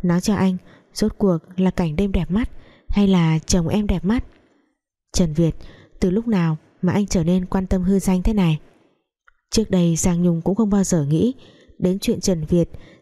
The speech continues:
sẽ đuổi theo hỏi cô vấn đề ngây thơ như thế. Không, không đúng, không phải là vấn đề ngây thơ, mà là anh quá hẹp hòi. Chỉ cần lúc cô ở bên anh, trong mắt anh chỉ nhìn thấy cô.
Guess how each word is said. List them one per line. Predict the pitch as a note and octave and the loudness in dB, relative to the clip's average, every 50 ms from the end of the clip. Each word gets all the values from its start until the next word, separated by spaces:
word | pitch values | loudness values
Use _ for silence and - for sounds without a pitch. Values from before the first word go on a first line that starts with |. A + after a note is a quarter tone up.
| _ - | _ -6
sẽ | - - - | -2 -2 0
đuổi | - G3 G3 E3 D3 | 0 2 0 0 0
theo | - - F3+ F3+ | 0 -2 0 0
hỏi | F3+ F3+ D#3+ C#3+ - | 2 0 0 0 0
cô | - F3+ F3 | 0 0 0
vấn | E3+ F3 F3 F#3 | 0 0 -2 0
đề | G3+ F3+ D3+ | -2 -2 0
ngây | D#3 E3+ E3 | -2 -2 -2
thơ | - F3+ F3 E3+ | -2 -2 -2 -2
như | E3 E3+ | -2 0
thế. | E3 - D#3+ D#3 E3+ G#3+ B3 - - _ _ _ _ _ _ _ _ _ _ _ | 0 0 0 0 0 -2 -4 -6 -14 _ _ _ _ _ _ _ _ _ _ _
Không, | - - - F3+ E3 D#3 D3+ - - - | -6 -2 -2 -2 -2 -4 -8 -14 -20 -6
không | - - F#3 E3+ D#3+ | -4 -2 -2 0 0
đúng, | E3+ E3 F#3 A#3+ - - - - - - - _ _ | 0 -2 -2 -4 -8 -12 -20 -20 -20 -20 -20 _ _
không | _ - - F3+ E3 | _ -2 -2 -2 0
phải | - F3+ D#3+ C#3 | 0 0 0 2
là | C#3+ C#3+ | 0 0
vấn | C#3+ D#3+ E3+ | 0 0 0
đề | G3 F3+ D#3 D#3 - | 0 0 -2 0 0
ngây | F3 F3 | 0 0
thơ, | F3+ - G3 F#3+ F#3+ F#3+ F3+ - - - - - - _ - - | 2 2 2 4 2 2 0 -4 -10 -20 -20 -20 -20 _ -6 -2
mà | F#3 F3 E3 | 0 2 2
là | D#3+ D#3+ | 2 0
anh | - F#3+ G3+ G3 F#3+ - | 0 -2 -2 -2 -4 -6
quá | - F3 F#3 | -4 -4 -2
hẹp | A3 A3+ F#3 - | 0 -2 -2 0
hòi. | F3 F3 E3+ E3 D#3 C#3+ C#3 - _ _ _ _ _ _ _ _ _ - | 0 0 2 2 0 -2 -4 -8 _ _ _ _ _ _ _ _ _ -6
Chỉ | - - F3 | -4 -2 -2
cần | - F3 E3 D#3 | 0 -2 -2 -2
lúc | D3+ G3 A#3+ - - | -2 -2 -4 -4 -2
cô | - G#3+ G3 | -2 -2 0
ở | F#3 - D#3 - | 0 -2 -2 -2
bên | D#3+ F3+ F#3 | -2 -2 -2
anh, | F#3+ F#3 F#3 F#3 F3 - - _ _ _ _ _ _ _ _ | 0 0 0 -2 -2 -6 -14 _ _ _ _ _ _ _ _
trong | - G3 E3+ E3 | -2 -2 0 0
mắt | G3+ A3 - | 0 -2 0
anh | F3+ F3+ E3+ D#3 D#3 | -2 -2 -2 -4 -4
chỉ | - - E3 | -4 -2 -2
nhìn | C#3+ D3+ D3+ C#3 | 0 0 0 0
thấy | - D#3 E3+ - | 0 -2 -2 0
cô. | - F3+ F3+ E3+ D#3+ | 0 2 2 2 0